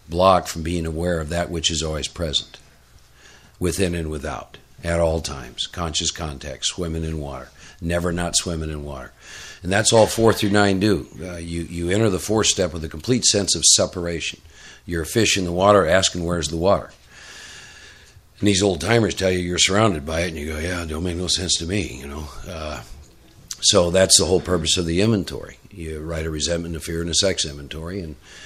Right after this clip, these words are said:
uh, the purpose of those inventories is to see how your self-will operates, getting, trying to get what it wants to make its arrangements. And, uh, um, the book is very clear with you and I then why people don't stay sober. They don't, resentment is the number one offender.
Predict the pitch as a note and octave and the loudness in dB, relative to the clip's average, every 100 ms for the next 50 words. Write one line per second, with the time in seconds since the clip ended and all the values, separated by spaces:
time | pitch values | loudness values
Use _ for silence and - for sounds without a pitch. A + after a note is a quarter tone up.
0 | - - - E2 D#2+ D#2 D#2+ G2 D#2+ - | -20 -18 -12 -10 -10 -10 0 0 2 0
1 | E2+ E2+ F2+ G#2+ G2+ F#2 F#2 E2 D#2+ - | 0 0 2 4 2 2 2 2 0 -2
2 | E2 - A2+ G#2+ G2+ D#2 E2 F2 F2 F2 | 4 6 6 4 0 0 -2 -2 -2 -4
3 | F2 - F2+ D#2 E2+ E2 D#2+ E2 - D2 | 0 2 0 -4 -6 -6 -4 -6 -6 -10
4 | C2 - - - - - - F2+ F2+ F2 | -10 -4 -4 -4 -20 -20 -6 -2 -2 -2
5 | - F#2+ E2 D#2 F2+ F2 E2 D#2+ F2 F2 | -2 0 0 -2 -4 -2 -2 -2 -2 -2
6 | E2+ - - E2 E2 - D#2 C#2+ D#2 E2+ | -2 -2 -2 -2 -2 -2 -2 -4 -2 -2
7 | G#2 D2+ C#2 C2+ E2 D#2 D2+ D#2 D2 - | -2 -4 -8 -10 -10 -12 -14 -14 -16 -20
8 | - - - - - - F#2 D#2+ D#2+ E2 | -20 -18 -12 -12 -12 -18 -14 -12 -12 -14
9 | D#2+ - - A#2 E2+ F2+ E2+ E2+ D#2+ F2+ | -18 -20 -18 -12 -4 -2 -2 -2 -2 -4
10 | D#2 - G2+ F#2 D#2+ E2+ E2 E2+ D#2+ E2+ | -4 0 0 2 0 -2 -2 -2 -2 -2
11 | E2 E2+ E2 F2+ E2 D#2 D#2+ E2 - D#2 | -2 -2 -2 -4 -4 -4 -4 0 0 0
12 | - G#2 F2+ D2 D2 D2+ D#2 E2+ F2 E2 | -2 0 0 -4 -8 -6 -6 -8 -8 -2
13 | D#2+ F2 E2+ D#2+ D2 D#2+ D#2+ D#2 D2+ D2 | 0 0 -2 -2 -2 -4 -4 -6 -8 -10
14 | - F2 D2 - | -8 -8 -8 -14